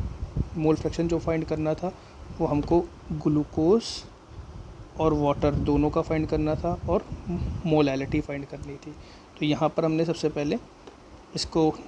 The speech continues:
ten percent W by, W by W को ओपन करके सबसे पहले हमने small W और capital W find किया, ठीक है। मोलैल-,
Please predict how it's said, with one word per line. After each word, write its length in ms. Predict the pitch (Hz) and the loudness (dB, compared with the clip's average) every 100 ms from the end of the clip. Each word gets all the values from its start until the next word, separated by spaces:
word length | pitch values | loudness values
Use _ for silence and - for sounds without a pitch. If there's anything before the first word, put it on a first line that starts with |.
| - | -2
ten 180 | 165 160 | 2 2
percent 340 | 156 156 165 147 | 2 -2 0 2
W 160 | 147 | 4
by, 180 | 151 156 160 151 | 4 4 2 -6
W 260 | 147 151 | -2 2
by 120 | 156 147 | 2 2
W 220 | 147 151 | 0 0
को 120 | 156 | 0
ओपन 280 | 147 - 156 | -2 -4 -2
करके 340 | 156 - 196 208 - - - - - - - - - - - - | -2 0 0 0 -6 -20 -16 -12 -10 -12 -14 -14 -12 -12 -12 -8
सबसे 220 | - 147 | 0 2
पहले 240 | 147 156 151 | 4 4 4
हमने 260 | 147 156 147 - - - - - | 6 4 2 -6 -10 -10 -10 -6
small 340 | 151 147 143 156 | -4 0 2 4
W 180 | 151 160 | 4 4
और 100 | 160 | 2
capital 340 | 139 - 151 | -2 0 0
W 200 | 139 143 | 2 -2
find 280 | - 165 160 | 0 2 2
किया, 240 | 165 170 185 - - - - - - - - | 2 0 0 -6 -12 -10 -8 -8 -10 -10 2
ठीक 140 | 185 202 | 2 2
है। 160 | 147 - 170 | -2 -4 2
मोलैल-, 420 | 147 139 139 | 6 6 4